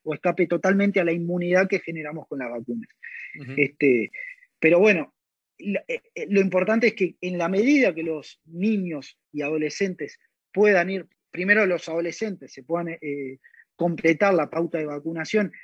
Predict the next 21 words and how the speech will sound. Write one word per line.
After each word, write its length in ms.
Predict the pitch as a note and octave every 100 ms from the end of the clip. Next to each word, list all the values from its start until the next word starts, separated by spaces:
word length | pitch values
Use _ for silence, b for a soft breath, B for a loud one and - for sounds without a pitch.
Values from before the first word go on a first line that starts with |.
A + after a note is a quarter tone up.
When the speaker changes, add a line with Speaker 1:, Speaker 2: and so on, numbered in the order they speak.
| B
Speaker 1:
y 140 | - F#3
luego 300 | G#3 A#3+ A3+
los 180 | F#3 F3
niños, 460 | G3 B3 F#3+ D3 A#2+ _ _ _ _ _ -
eh, 560 | D3+ C#3+ B2+ B2+ C3
en 340 | D3 C3 A#2+ B2+ -
aprobación 560 | B2 - D#3+ D3+ - G3+
mediante, 580 | G3+ G3+ F#3 F#3 G3+ - b b b _
seguramente 760 | - G#3+ G3+ G#3+ G3+ G3+ F#3+
vamos 300 | G3 G3 F#3+
a 100 | E3+
tener 360 | E3 F3 F#3+ D#3 _ _ _
una 280 | G#3+ G3 F3+
población, 600 | F3+ F3 D#3+ G3 D#3+ D#3 _ _
eh, 440 | D#3 D3 C#3+ C#3 -
un 200 | D3+ F3+
porcentaje 500 | F#3 F#3+ F#3+ F#3+ F#3+
de 60 | F#3+
población 480 | F#3 F3+ D#3+ F#3 D#3 B B -
mayor 560 | F3+ F#3 - A3+ F3 -
inmunizados 840 | F#3 G3 G#3 G3+ - G#3 A3 A3